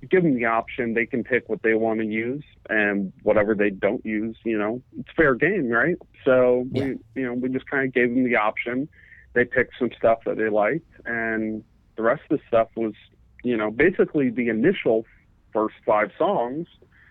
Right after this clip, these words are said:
Speaker 1: of Such Luck. Um, so that was from September to November. So that was two months where we had, I had five or six songs that were kind of in the, you know,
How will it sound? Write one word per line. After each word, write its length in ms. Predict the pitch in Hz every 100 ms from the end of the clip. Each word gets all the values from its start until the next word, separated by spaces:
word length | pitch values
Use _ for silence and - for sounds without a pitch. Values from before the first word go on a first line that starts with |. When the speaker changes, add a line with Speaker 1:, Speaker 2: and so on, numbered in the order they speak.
| _ -
Speaker 1:
of 140 | 117 -
Such 200 | 101 - 139
Luck. 320 | 156 127 - _ _ - - - _
Um, 600 | - 107 104 101 95 98 - _ -
so 300 | 139 117 107 98 - - -
that 300 | 123 139 160
was 120 | 170 151 -
from 420 | 135 127 123 120
September 680 | - 104 131 123 120 123 120 - -
to 500 | 117 113 113 107 107 _ - -
November. 500 | 107 113 107 104 110 -
So 80 | 123
that 80 |
was 100 | 120 - -
two 100 | 185
months 360 | 156 101 85 - - _ _ _ _
where 180 | 117 110
we 140 | 120
had, 440 | 117 107 104 98 104 _ _ _ _ _ _ _ _ _ -
I 80 |
had 240 | 120 107 101 -
five 300 | 151 165 139
or 100 | 113 -
six 180 | 123 -
songs 460 | 117 107 101 98 101 - - _ - - -
that 160 | 120
were 120 | 113 110
kind 240 | 175 175
of 120 | 135 - - -
in 180 | 143 147
the, 400 | 127 113 107 110 _ _ - _ -
you 140 | 123
know, 160 | 104